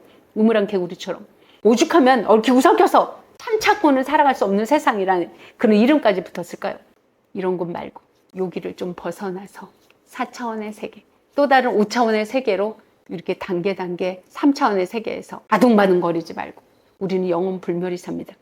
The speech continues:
우리 영의 성품을 알아가시다 보면 여러분 죽지도 못해요. 영혼 불멸이 자기 과보를 받아가며 삽니다.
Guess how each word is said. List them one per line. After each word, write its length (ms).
우리 180
영의 260
성품을 460
알아가시다 560
보면 200
여러분 280
죽지도 380
못해요. 400
영혼 320
불멸이 380
자기 260
과보를 360
받아가며 500
삽니다. 400